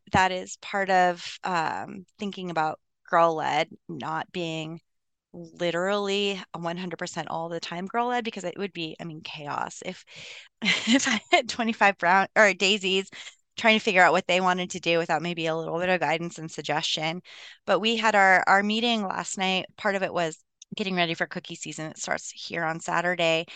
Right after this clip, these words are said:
And so we did some kind of brainstorming of things, um, that we would wanna do as a troop. And we talked about needs versus wants and did the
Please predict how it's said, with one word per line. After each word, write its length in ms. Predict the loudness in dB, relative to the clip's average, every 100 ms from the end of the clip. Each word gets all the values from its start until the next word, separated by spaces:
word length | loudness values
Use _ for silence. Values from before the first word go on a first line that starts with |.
| -18 -20 -12
And 180 | -8 -6
so 260 | -2 0 0
we 220 | -4 -4
did 380 | -2 0 -2 -6
some 640 | -4 -2 0 0 -2 -6
kind 160 | -10 -8
of 40 |
brainstorming 640 | -6 -6 -4 -4 -2 -4
of 80 | -6
things, 540 | -8 -8 -8 -8 -14 _ _ -4
um, 160 | -4
that 120 | -4 -6
we 120 | -6
would 160 | -8
wanna 220 | -8 -8 -8
do 160 | -8
as 120 | -8
a 60 | -8
troop. 480 | -10 -6 -4 -4 -6
And 80 | -14
we 80 |
talked 240 | -12 -14 -10
about 220 | -10 -10 _ -16 -8
needs 240 | -8 -6
versus 340 | -6 -6 -8
wants 400 | -8 -8 -8 -10
and 80 | -12
did 180 | -12 -10
the 280 | -10 -10 -10